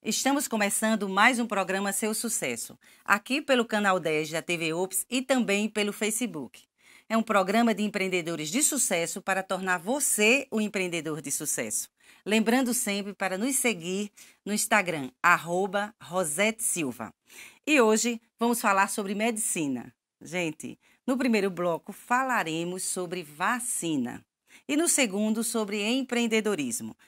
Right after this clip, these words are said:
na medicina. Para isso, apresento as minhas convidadas de hoje, duas, uma dobradinha assim fantástica, tipo assim, tal mãe, tal filha.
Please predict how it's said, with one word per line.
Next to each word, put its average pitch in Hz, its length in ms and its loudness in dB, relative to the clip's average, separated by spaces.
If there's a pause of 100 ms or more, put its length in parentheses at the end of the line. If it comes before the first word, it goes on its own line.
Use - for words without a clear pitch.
(140)
na 170 200 6
medicina. 156 680 -2 (500)
Para 220 240 4
isso, 196 240 -2
apresento 185 480 -2
as 160 140 -6
minhas 180 260 -6
convidadas 156 520 -4
de 139 160 -8
hoje, 156 420 -8 (320)
duas, 208 680 -4
uma 175 200 -6
dobradinha 165 720 -2
assim 160 220 -6
fantástica, 175 1080 -2
tipo 208 180 -6
assim, 151 380 -4 (200)
tal 170 160 2
mãe, 185 280 -6
tal 156 160 -4
filha. 156 480 -8